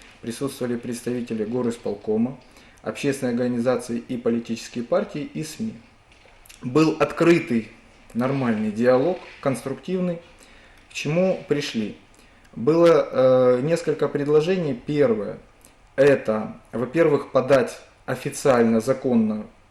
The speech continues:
предложение, обоснованное о подъёме тарифа в связи с поднятием цен на, э, топливо, автозапчасти и другое. И второе, мы сразу же предложили, э, разрядить,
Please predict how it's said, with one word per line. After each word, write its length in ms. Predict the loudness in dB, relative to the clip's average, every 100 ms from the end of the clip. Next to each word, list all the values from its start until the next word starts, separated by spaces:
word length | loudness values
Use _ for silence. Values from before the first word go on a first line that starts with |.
| -4
предложение, 800 | -2 2 0 2 2 2 0 -2
обоснованное 880 | 0 0 0 0 0 0 -2 -6 -12 -4
о 160 | -2 0
подъёме 480 | -2 -4 -2 0
тарифа 560 | 0 -2 -6 -8 -12 -14 -14 -20 -20 -20
в 60 |
связи 340 | -8 -4 -2 -4
с 60 |
поднятием 800 | -2 -2 2 0 0 -8 -10 -14 -20 -20 -20 -18
цен 420 | -2 0 2 0
на, 340 | 0 -2 -4 -12 -20 -20 _ -8
э, 220 | -4 -4 0
топливо, 600 | 0 2 2 2 0 -4 -16 _ -8
автозапчасти 1120 | -8 -6 -2 0 0 -2 -4 -2 -2 -2 -4 -6
и 100 | -4
другое. 520 | 0 0 0 -2 -2 -8 -16 -20 -20 -20 -20 _ -6
И 220 | -2 -2
второе, 400 | 2 4 6 4
мы 100 | 0
сразу 300 | 4 4 4
же 80 | 0
предложили, 760 | -2 0 0 2 4 4 2 -4 -10
э, 500 | -2 0 2 2 4
разрядить, 640 | 4 2 -4 -4 -4 -6